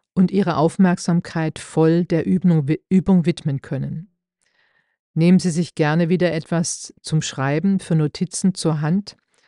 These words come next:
um Ihre I-, Ideen und Einfälle während dieser Übung aufzuschreiben. Unsere Vorfahren haben Situationen gemeistert, Probleme gelöst und ihr Leben gelebt.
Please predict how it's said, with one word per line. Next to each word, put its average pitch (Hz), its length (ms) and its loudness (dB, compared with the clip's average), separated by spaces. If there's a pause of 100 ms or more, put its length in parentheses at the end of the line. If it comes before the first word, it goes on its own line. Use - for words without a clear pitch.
(680)
um 185 400 6 (1040)
Ihre 175 240 0
I-, 160 300 -2
Ideen 170 460 2
und 180 160 -2
Einfälle 151 580 -2 (160)
während 151 400 2
dieser 170 220 2
Übung 180 280 2
aufzuschreiben. 135 1000 -6 (2250)
Unsere 208 380 4
Vorfahren 165 840 0
haben 165 260 0
Situationen 185 760 0
gemeistert, 143 880 -2 (540)
Probleme 165 500 4
gelöst 156 600 0
und 180 200 0
ihr 196 100 2
Leben 202 320 2
gelebt. 139 560 -6